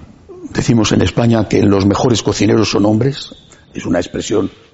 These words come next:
española, no sé si machista, ¿eh? Mi padre profundísimamente católico, era de Ávila, de la tierra de Santa Teresa, profundísimamente católico.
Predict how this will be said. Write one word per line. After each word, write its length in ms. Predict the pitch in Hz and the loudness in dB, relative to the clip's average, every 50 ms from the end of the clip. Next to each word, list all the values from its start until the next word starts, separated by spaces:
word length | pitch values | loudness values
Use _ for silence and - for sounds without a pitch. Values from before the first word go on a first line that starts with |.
| _ _ _ _ _ _ _ _ - | _ _ _ _ _ _ _ _ -10
española, 520 | - - - - 95 98 95 107 131 135 | -10 -6 -4 -4 -2 0 0 0 0 0
no 120 | 117 101 | 0 -2
sé 140 | 98 - 110 | -2 -4 -6
si 140 | 95 - 92 | -6 -6 -6
machista, 580 | 90 87 92 - - - - - - - 87 101 | -6 -6 -8 -8 -12 -14 -14 -16 -14 -10 -8 -8
¿eh? 120 | 143 156 _ _ _ _ _ _ _ _ _ _ _ - - - - - - _ _ _ _ _ _ _ _ - - 190 190 - _ _ _ _ - _ _ _ _ _ _ _ _ _ _ _ _ _ _ _ _ _ _ _ | -8 -10 _ _ _ _ _ _ _ _ _ _ _ -20 -20 -20 -20 -20 -20 _ _ _ _ _ _ _ _ -20 -20 -20 -20 -20 _ _ _ _ -20 _ _ _ _ _ _ _ _ _ _ _ _ _ _ _ _ _ _ _
Mi 100 | - 107 | 0 0
padre 240 | 104 - 123 123 127 120 - | 2 4 4 2 2 2 0
profundísimamente 920 | - 117 98 - 110 98 95 92 135 135 - - 95 - - 98 95 - - | -2 -2 -2 0 0 0 2 2 2 2 0 0 -2 -2 -2 -4 -4 -4 -4
católico, 600 | - - - 95 - - - - - 104 - - _ _ _ _ _ _ _ _ _ _ _ _ _ _ _ _ _ _ _ _ - - | -6 -4 -4 -4 -4 -6 -6 -6 -8 -10 -10 -12 _ _ _ _ _ _ _ _ _ _ _ _ _ _ _ _ _ _ _ _ -10 -8
era 180 | - - - | -6 -6 -6
de 140 | - 147 156 | -6 -6 -6
Ávila, 340 | 160 - 135 120 98 90 87 | -4 -2 0 0 0 0 -2
de 80 | 87 | -2
la 120 | 85 82 - | -4 -4 -2
tierra 260 | - 120 107 104 104 | 0 0 2 2 2
de 80 | 95 92 | 0 0
Santa 340 | - - 98 95 - - | -2 -4 -4 -4 -4 -6
Teresa, 460 | - - 92 104 98 - - - - - _ _ _ _ _ _ _ _ _ _ _ | -4 -4 -4 -4 -4 -4 -6 -8 -8 -10 _ _ _ _ _ _ _ _ _ _ _
profundísimamente 840 | _ - - - - - 110 123 120 - - 95 82 - - - - | _ -20 -18 -12 -10 -6 -4 -4 -4 -6 -8 -12 -12 -12 -12 -12 -12
católico. 500 | - - - - - - - - - | -12 -12 -12 -12 -16 -16 -16 -20 -20